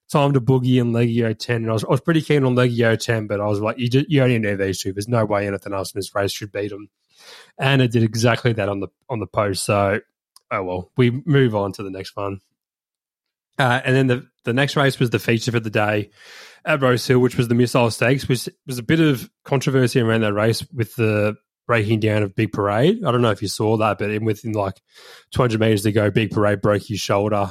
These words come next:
and, like, nearly caused the, the horse ended up dying from it. They had to put it down, and the horse in behind it, Golden Mile with J Mac, was the same. Like, it didn't break down, luckily, but, like, J Mac had to pull it up straight away. And e-, even he said, he goes, "I've never been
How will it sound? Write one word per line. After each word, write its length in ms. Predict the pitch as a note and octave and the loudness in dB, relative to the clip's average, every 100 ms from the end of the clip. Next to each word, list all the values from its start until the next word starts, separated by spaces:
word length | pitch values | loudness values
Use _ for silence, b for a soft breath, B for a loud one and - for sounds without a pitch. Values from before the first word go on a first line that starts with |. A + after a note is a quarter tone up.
| - | -6
and, 160 | A2+ G#2+ | -6 -2
like, 180 | G2 | -2
nearly 220 | G#2+ G#2 G2+ | -2 -2 -2
caused 500 | A#2+ G#2 G2+ - - _ _ - | 0 0 0 -4 -14 _ _ -4
the, 160 | A#2 | -4
the 160 | A2 A2 | 0 2
horse 260 | B2+ A#2+ | 2 2
ended 180 | A2+ G#2 | 0 0
up 120 | G#2 | -2
dying 300 | G#2 G2+ G#2+ | -2 0 -2
from 200 | G2+ G#2 | 0 0
it. 100 | G#2+ | 0
They 80 | A2+ | -2
had 100 | G#2 | -2
to 60 | G2+ | -2
put 180 | A#2 G2+ | -2 -2
it 120 | F#2+ | -2
down, 420 | G#2+ G#2+ G#2 G#2 B B B B B | -4 -2 -2 -4 B B B B B
and 320 | - A2 A2 - A3+ | -2 0 -2 -6 -4
the 120 | G#2 | 0
horse 280 | A#2+ B2 C3+ | 2 2 2
in 100 | A2+ | 0
behind 420 | F#2 G#2+ A2 A2+ | 0 2 2 2
it, 140 | A2+ - _ _ | 0 -4 _ _
Golden 380 | - A2+ G#2 G2+ | 0 2 2 0
Mile 340 | G2+ G#2 G#2 G#2 | 0 2 2 2
with 180 | F#2 | -2
J 220 | - G#2 G#2+ | -2 -2 0
Mac, 200 | G#2 G2 | 0 0
was 220 | G2 C#3 | -2 -4
the 100 | C3 | -6
same. 260 | - B2 B2+ | -2 -2 0
Like, 160 | G#2 - _ _ - | -6 -6 _ _ -10
it 100 | C3+ | 0
didn't 240 | D3 B2+ | 2 2
break 220 | A#2+ A2+ | 2 0
down, 220 | A#2 A2 G#2 | 2 0 0
luckily, 280 | A#2 A#2 | 0 0
but, 160 | A2 G#2+ | -2 -4
like, 220 | G#2+ G#2 - C3+ - | -4 -6 -10 -16 -6
J 160 | A#2 | -2
Mac 180 | A#2 G#2+ | -2 -2
had 80 | A2 | -4
to 60 | |
pull 260 | G2 B2+ A2+ | -2 0 2
it 40 | G#2+ | 0
up 120 | - | -2
straight 300 | - A2+ A2 | 0 2 2
away. 200 | G#2 G#2+ | 2 2
And 100 | A2 | 2
e-, 260 | C#3 D3+ E3 | 2 0 2
even 200 | C#3+ B2 | 2 2
he 100 | A#2+ | 2
said, 160 | B2 | 0
he 60 | A2+ | -2
goes, 160 | A2 G#2+ | 0 -2
"I've 140 | A#2 | 0
never 180 | A#2+ A#2 | 0 0
been 360 | A2 G#2+ A2 | 0 0 0